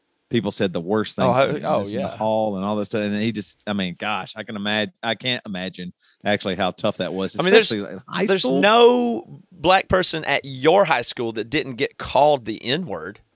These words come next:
Speaker 1: Oh, right.
Speaker 2: I mean,
Speaker 1: Right.
Speaker 2: it's just a matter of how many times and how badly. Like, there's that,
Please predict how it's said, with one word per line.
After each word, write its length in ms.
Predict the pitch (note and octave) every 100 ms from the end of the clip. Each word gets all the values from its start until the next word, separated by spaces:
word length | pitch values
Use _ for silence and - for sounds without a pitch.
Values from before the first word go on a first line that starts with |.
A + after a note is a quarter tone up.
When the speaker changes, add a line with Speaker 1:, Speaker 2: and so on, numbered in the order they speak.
| _ -
Speaker 1:
Oh, 260 | C3+ C#3 F2
right. 340 | G#2+ C#3 - _ _ _ -
Speaker 2:
I 40 | C3+
mean, 220 | C3 G2 -
Speaker 1:
Right. 260 | A#2 G#2 - _
Speaker 2:
it's 100 | - -
just 160 | C#3+
a 20 |
matter 200 | C#3 C3+
of 60 | B2
how 140 | D3
many 220 | C#3+ C#3 C3
times 380 | C#3 C3 B2 A#2
and 60 |
how 160 | C3+ B2
badly. 480 | G#2+ C3 D#3+ E2+ - _ -
Like, 160 | G#2 - _
there's 240 | A#2+ A2+ - _ -
that, 120 | -